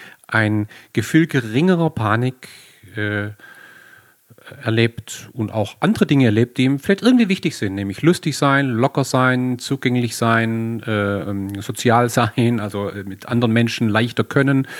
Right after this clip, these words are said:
äh, einfach auf andere Menschen zuzugehen. Das sind ja alles Zustände, die vielleicht jemand erzielen, erzielen möchte.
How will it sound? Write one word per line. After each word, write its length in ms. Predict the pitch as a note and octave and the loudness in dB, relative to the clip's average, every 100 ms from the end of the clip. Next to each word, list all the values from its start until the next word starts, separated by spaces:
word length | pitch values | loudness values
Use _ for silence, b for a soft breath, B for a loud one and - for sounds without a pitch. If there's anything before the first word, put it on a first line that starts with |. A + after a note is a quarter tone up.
| B B B | B B B
äh, 340 | A#2 A2+ A2+ G#2 | 0 4 4 2
einfach 580 | - - - B2 B2+ | -4 -6 -2 0 0
auf 280 | A2 G#2+ - | 0 0 -2
andere 200 | A#2 A2 | -6 -2
Menschen 300 | G#2+ G2+ - | -4 -4 -8
zuzugehen. 480 | - C#3 - B2+ A#2 B - | -10 -10 -8 -6 -6 B -6
Das 80 | B2+ | 2
sind 80 | |
ja 100 | G#3 | 4
alles 260 | F3 G#3+ - B - | 4 2 0 B -8
Zustände, 680 | - G#3+ B3 - D#3+ E3+ D#3+ | 4 6 6 4 2 4 2
die 160 | D3+ | 2
vielleicht 500 | D3 C3+ B2 C#3+ - | 0 0 2 2 0
jemand 540 | A#2+ B2 B2+ B2 - - | -2 0 0 -2 -8 -8
erzielen, 520 | A#2 - B2 B2 A#2 | -8 -6 -2 -2 -4
erzielen 520 | - - - A#2+ A2+ G2+ | -10 -10 -4 0 0 0
möchte. 380 | G#2 - F2+ | -2 -4 -8